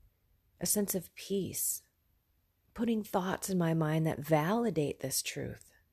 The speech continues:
bringing maybe Bible verses into my head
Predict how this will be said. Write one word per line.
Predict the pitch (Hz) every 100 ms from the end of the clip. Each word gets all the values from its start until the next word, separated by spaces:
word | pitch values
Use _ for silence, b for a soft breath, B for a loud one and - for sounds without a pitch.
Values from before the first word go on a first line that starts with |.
| _ _ _ _ _ _ _ _ _ _ _ _ _ -
bringing | 202 214 214 208 - _ _
maybe | 151 156 180 165 -
Bible | - 190 226 226 196 185
verses | 160 151 135 160 143 147
into | - 165 -
my | 160 151
head | 147 - 190 170 147 160